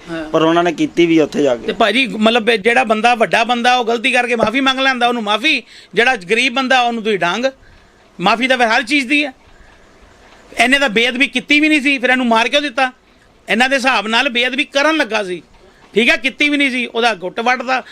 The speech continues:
Speaker 1: ਉਹਦਾ ਪੈਰ ਵੱਢਦਾ, ਉਹਨੂੰ ਜਾਨੋਂ ਮਾਰਦਾ।
Speaker 2: ਪਰ ਕਿਸਾਨ ਮੋਰਚੇ ਤੇ ਤਾਂ ਇਹ ਕਹਿ ਦਿੱਤਾ ਗਿਆ ਕਿ ਹੁਣ ਇਹਨਾਂ ਨਾਲ ਸਾਡਾ ਕੋਈ ਲੈਣਾ ਦੇਣਾ
Speaker 1: ਉਹ
Speaker 2: ਨਹੀਂ।
Speaker 1: ਭਾਜੀ, ਫਿਰ ਉਹ ਤਾਂ ਸਹੀ ਹੈ ਨਾ, ਜਦੋਂ ਪੁੱਤ ਆਪਣਾ ਹੈ,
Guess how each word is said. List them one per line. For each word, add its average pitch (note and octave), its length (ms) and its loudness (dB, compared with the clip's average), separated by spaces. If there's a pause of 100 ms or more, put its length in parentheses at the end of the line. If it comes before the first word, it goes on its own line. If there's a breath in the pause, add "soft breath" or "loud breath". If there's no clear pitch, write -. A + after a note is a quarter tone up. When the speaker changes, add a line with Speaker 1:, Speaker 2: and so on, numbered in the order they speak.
(160 loud breath)
Speaker 1:
ਉਹਦਾ A#3 160 2
ਪੈਰ G#3 280 0
ਵੱਢਦਾ, A#3+ 260 -2
ਉਹਨੂੰ A#3+ 160 -4
ਜਾਨੋਂ F#3+ 260 -2
ਮਾਰਦਾ। C4 340 -2 (140)
Speaker 2:
ਪਰ E3 120 -14
ਕਿਸਾਨ D#3+ 380 -4
ਮੋਰਚੇ E3+ 360 -2
ਤੇ E3 120 -8
ਤਾਂ F3 140 4
ਇਹ E3 60 0
ਕਹਿ E3+ 220 2
ਦਿੱਤਾ D#3 260 0
ਗਿਆ D#3 140 0
ਕਿ F3 120 -2
ਹੁਣ D#3+ 160 2
ਇਹਨਾਂ D#3+ 240 2
ਨਾਲ D#3+ 140 2
ਸਾਡਾ D3+ 280 2
ਕੋਈ D3 200 2
ਲੈਣਾ D3 280 2
ਦੇਣਾ C#3+ 160 0
Speaker 1:
ਉਹ C#3 60 -4
Speaker 2:
ਨਹੀਂ। - 40 0
Speaker 1:
ਭਾਜੀ, C#4+ 240 2
ਫਿਰ D#4 140 0
ਉਹ D#4 140 4
ਤਾਂ C#4+ 120 0
ਸਹੀ D#4 280 2
ਹੈ D4 80 2
ਨਾ, D#4+ 240 2
ਜਦੋਂ B3 260 0
ਪੁੱਤ C4+ 260 -2
ਆਪਣਾ C#4+ 460 2
ਹੈ, A3+ 60 -8